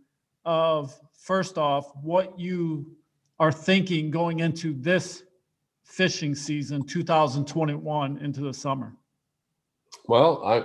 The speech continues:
Speaker 2: you know, we're, we're always hoping that there's gonna be kings and that we're gonna have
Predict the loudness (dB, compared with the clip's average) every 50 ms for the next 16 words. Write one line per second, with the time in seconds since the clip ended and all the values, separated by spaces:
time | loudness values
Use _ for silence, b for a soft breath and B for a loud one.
0 | -2 0 2 4 6 6 6 8 8 8 8 10 8 8 6 2 -12 -18 _ _
1 | _ _ _ _ _ _ _ _ _ _ 2 6 8 8 8 8 6 6 6 6
2 | 6 6 6 6 6 6 6 4 4 4 2 2 2 2 2 2 2 2 2 0
3 | 0 0 2 2 2 2 2 -2 -6 -10 -12 -16 -16 -18 _ _ -2 0 2 2
4 | 2 0 -2 -6 -8 -6 0 2 2 2 2 0 0 0 0 0 2 4 4 4
5 | 4 2 -4 -18